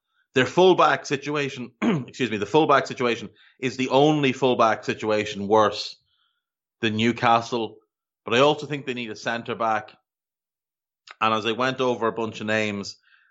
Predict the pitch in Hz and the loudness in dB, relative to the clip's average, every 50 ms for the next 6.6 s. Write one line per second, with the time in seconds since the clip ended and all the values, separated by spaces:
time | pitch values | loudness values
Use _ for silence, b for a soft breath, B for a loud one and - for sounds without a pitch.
0 | b b - 117 117 127 151 170 165 165 156 - 156 147 131 - - 143 135 131 | b b -6 -4 2 4 4 4 4 2 0 2 0 -2 -2 -2 0 2 4 4
1 | 131 131 127 127 - 120 120 117 113 110 - - 123 120 110 113 110 110 107 107 | 4 2 2 -2 -8 -12 -10 -8 -8 -8 -6 -8 -8 -6 -6 -4 -4 -4 -4 -6
2 | 107 101 113 123 127 120 - - - - 127 117 113 110 101 95 - - - b | -6 -6 -2 -2 -2 -2 -4 -6 -4 -2 0 0 0 -2 -6 -10 -14 -18 -20 b
3 | b b b b b b 117 117 107 - - - 143 135 131 - - - _ _ | b b b b b b -8 -8 -8 -8 -2 2 2 2 2 0 -6 -16 _ _
4 | _ _ _ _ _ _ _ - 113 101 - 131 120 123 117 107 113 98 101 113 | _ _ _ _ _ _ _ -10 -10 -4 -2 -2 0 0 -2 -4 -6 -8 -4 -2
5 | 117 117 117 113 110 110 104 90 - - - - - 120 113 117 113 113 - 98 | -2 0 -2 -2 -4 -6 -10 -12 -16 -18 -16 -8 -2 -2 -2 -2 -2 -6 -12 -16
6 | - - - 120 113 117 104 98 90 - - | -12 -6 -2 0 0 0 0 -2 -6 -8 -12